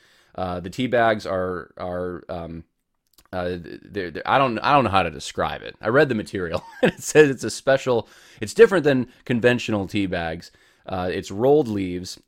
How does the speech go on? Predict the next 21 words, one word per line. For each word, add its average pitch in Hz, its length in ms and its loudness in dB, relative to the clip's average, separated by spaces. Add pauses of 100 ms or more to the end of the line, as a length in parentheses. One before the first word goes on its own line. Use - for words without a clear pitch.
and 101 120 -6
they, 98 300 -4 (360)
they 104 140 -4
can 107 160 -6
expand. 87 840 -8
They're, 90 180 -8
they're 87 320 -6
wide 101 380 2
enough 85 320 -6
so - 160 -10
they 90 160 -4
can 87 160 -12
expand, 95 580 -8
but 90 120 -14
there's 92 160 -6
a 87 60 -6
barrier 113 460 2
there, 90 200 -2
so 92 140 -10
they're 92 160 -4
not, 95 300 -4